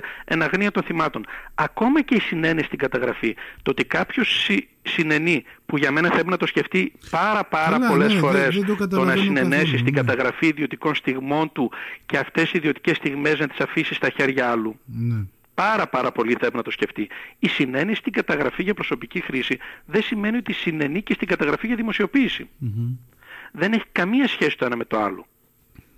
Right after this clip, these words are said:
Speaker 1: Δεν σημαίνει ότι επειδή συνενώ στο να καταγραφεί κάτι, συνενώ και να δημοσιοποιηθεί κα-,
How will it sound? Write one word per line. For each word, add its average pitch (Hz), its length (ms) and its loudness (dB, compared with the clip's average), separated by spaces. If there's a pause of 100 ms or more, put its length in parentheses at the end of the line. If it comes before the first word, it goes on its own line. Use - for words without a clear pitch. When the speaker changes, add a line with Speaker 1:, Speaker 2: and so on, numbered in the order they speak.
(340)
Speaker 1:
Δεν 185 200 0
σημαίνει 226 400 0
ότι 185 120 0
επειδή 156 220 0
συνενώ 143 360 -2
στο - 120 -4
να 131 60 -4
καταγραφεί 123 400 -2
κάτι, 147 240 -2
συνενώ 143 320 -4
και - 140 -2
να 160 80 2
δημοσιοποιηθεί 147 600 -2
κα-, - 220 -4